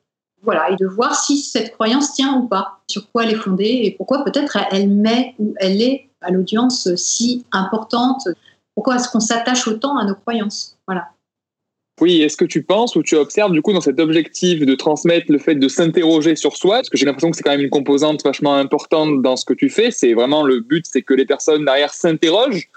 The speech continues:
Speaker 2: sur ce qu'elles veulent et qu'elles comprennent, euh, pourquoi tel sujet, euh, sur telle pratique, j'éprouve de la colère quand je constate ceci ou cela, et cetera. Est-ce que tu observes du coup, euh, que le contenu que tu proposes transmet bien, alors après on parlera de la question de l'évaluation, mais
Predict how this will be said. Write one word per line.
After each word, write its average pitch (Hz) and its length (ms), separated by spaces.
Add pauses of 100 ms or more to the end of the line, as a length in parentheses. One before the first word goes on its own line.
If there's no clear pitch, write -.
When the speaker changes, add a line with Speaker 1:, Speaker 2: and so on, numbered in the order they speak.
(120)
Speaker 2:
sur - 140
ce - 80
qu'elles 147 180
veulent 180 280
et 139 100
qu'elles 135 260 (300)
comprennent, 165 500
euh, 127 160 (260)
pourquoi 170 400
tel 170 220
sujet, 160 480
euh, 127 460 (140)
sur 143 180
telle 147 180
pratique, 156 480
j'éprouve 139 300
de 135 80
la 123 100
colère 151 400
quand 135 160
je 127 80
constate 127 380
ceci 143 340
ou 131 80
cela, 143 400
et - 160
cetera. 156 500 (360)
Est-ce - 120
que 208 80
tu 190 160
observes 208 400
du 156 140
coup, 233 320
euh, 131 380 (160)
que 151 100
le 139 180
contenu 202 300
que 208 80
tu 160 100
proposes 220 540 (240)
transmet 170 400
bien, 190 260
alors 117 280
après 120 180
on 139 60
parlera 131 220
de 131 40
la 131 60
question 135 240
de 139 60
l'évaluation, 143 480
mais 165 200